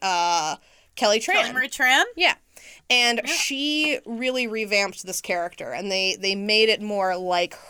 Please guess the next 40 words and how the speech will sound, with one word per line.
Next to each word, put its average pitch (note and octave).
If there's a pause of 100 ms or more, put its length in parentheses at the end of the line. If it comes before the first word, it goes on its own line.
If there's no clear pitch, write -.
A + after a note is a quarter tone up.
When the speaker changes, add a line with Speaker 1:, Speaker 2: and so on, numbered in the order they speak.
Speaker 1:
her. F#3+ (380)
And B3
I A#3
think D4
that's B3+
why G3+
Rose F#3+
has F3+
such, - (240)
like, F3
weight G#3
and F#3
resonance C#4 (360)
for A#3
such A#3+
a -
Speaker 2:
Yeah. -
Speaker 1:
character A3
that G3
is F#3
so G3+
new. F#3 (180)
Like, G3+
she A#3
really A3
does G3+
feel G#3
like F#3+
a F#3+
real F#3
person, F3 (300)
and G3
when G3
she G3
says A#3
things G3+
and F#3
she -
feels D4+
things, F#3